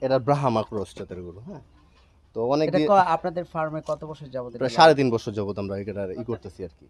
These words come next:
Speaker 1: হ্যাঁ। তো আসলে এটা অনেক শান্ত প্রকৃতির।
Speaker 2: এখন
Speaker 1: ঠিকই আপনারা
Speaker 2: বর্তমানে এই, এটার গুল্লুর ওজন কত?
Speaker 1: বর্তমানে গুল্লুর ওজন প্রায় আটশোশো plus আছে, হ্যাঁ,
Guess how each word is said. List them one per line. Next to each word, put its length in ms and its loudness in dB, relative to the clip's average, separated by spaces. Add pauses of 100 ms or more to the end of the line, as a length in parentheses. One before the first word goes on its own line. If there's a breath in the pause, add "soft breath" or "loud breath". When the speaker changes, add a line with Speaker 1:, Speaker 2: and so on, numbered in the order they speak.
(420)
Speaker 1:
হ্যাঁ। 200 -8 (680)
তো 200 -4 (760)
আসলে 240 -2
এটা 140 4
অনেক 200 6
শান্ত 280 4
প্রকৃতির। 480 -4 (420)
Speaker 2:
এখন 200 0
Speaker 1:
ঠিকই 100 4
আপনারা 180 12
Speaker 2:
বর্তমানে 360 4
এই, 260 -6 (220)
এটার 380 -4 (120)
গুল্লুর 360 -4
ওজন 260 -6
কত? 240 -14 (580)
Speaker 1:
বর্তমানে 480 4
গুল্লুর 280 6
ওজন 260 6
প্রায় 260 6
আটশোশো 400 4
plus 300 2
আছে, 300 -16 (340)
হ্যাঁ, 200 -6